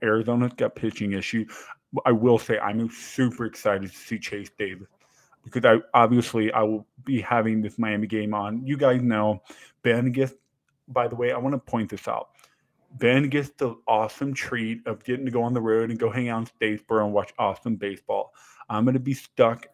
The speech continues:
on a computer freaking rolling out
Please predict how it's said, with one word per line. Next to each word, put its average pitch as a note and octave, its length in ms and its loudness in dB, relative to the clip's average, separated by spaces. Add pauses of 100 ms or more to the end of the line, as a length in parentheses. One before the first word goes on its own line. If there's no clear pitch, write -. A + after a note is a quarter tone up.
(120)
on A#2+ 140 -2
a - 20 -6
computer A2 720 -6 (540)
freaking A#2+ 400 -2
rolling A2+ 420 2
out A#2 260 -2